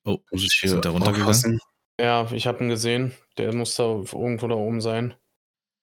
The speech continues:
Speaker 2: Boah, das wird eine unangenehme Zone jetzt.
Speaker 1: Und du, Henrik, dein Platz eins?
Speaker 2: Ähm, mein anderer Platz, den ich noch hatte, war spezifisch auf Alkohol bezogen.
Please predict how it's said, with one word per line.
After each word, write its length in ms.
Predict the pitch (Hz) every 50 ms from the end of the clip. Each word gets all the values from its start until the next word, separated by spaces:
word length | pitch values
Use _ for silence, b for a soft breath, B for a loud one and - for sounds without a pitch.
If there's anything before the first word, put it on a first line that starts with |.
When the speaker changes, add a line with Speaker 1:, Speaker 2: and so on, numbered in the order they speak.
| _ -
Speaker 2:
Boah, 180 | - 87 82 -
das 140 | 82 - -
wird 140 | - - 101
eine 100 | 90 85
unangenehme 520 | 92 92 90 90 87 87 90 90 90 92
Zone 340 | - - 90 90 90 87 87
jetzt. 260 | 92 - - - - - - _ _ _ _ _ _ _ _ _ _ _ _ _ _ _ -
Speaker 1:
Und 160 | 101 98 -
du, 100 | 98 101 104
Henrik, 300 | 110 117 120 120 110 -
dein 160 | 87 92 95
Platz 200 | - 101 98 -
eins? 360 | 92 101 120 143 - - - _ _ _ _ _ _ _ _ _ _ _ _ _ _ _ _ _ _ _ - - -
Speaker 2:
Ähm, 640 | - - 139 147 151 101 101 98 98 98 98 98 95 95
mein 200 | 95 101 104 101
anderer 260 | 101 101 104 104 101
Platz, 220 | - 117 104 - -
den 100 | 104 101
ich 100 | 95 -
noch 100 | 101 92
hatte, 240 | 104 95 - 95
war 140 | 98 98 95
spezifisch 540 | - - - 98 - - - 104 - - -
auf 120 | 101 -
Alkohol 360 | - 101 104 107 - 117 120 117
bezogen. 540 | 120 123 - 123 117 113 120 120 120 120